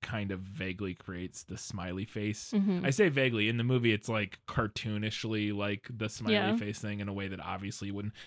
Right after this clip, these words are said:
Speaker 1: And again, the movie, no, it's just some of the, like, silly magic realism flirting that the movie does. But I wanted to know if that came from anything with him creating the smiley face t-shirt with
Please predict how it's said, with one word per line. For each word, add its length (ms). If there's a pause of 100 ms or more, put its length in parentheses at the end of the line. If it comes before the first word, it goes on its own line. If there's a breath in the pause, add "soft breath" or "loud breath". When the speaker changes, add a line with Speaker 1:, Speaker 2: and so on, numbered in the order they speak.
Speaker 1:
And 80
again, 300
the 80
movie, 400
no, 240
it's 200
just 180 (800 soft breath)
some 240
of 60
the, 80
like, 240
silly 280
magic 340 (160)
realism 520
flirting 560
that 240
the 80
movie 300
does. 360
But 240 (320 soft breath)
I 60
wanted 220
to 40
know 260
if 220
that 240
came 240
from 160
anything 380
with 180
him 240
creating 480
the 200
smiley 420
face 240
t-shirt 480
with 140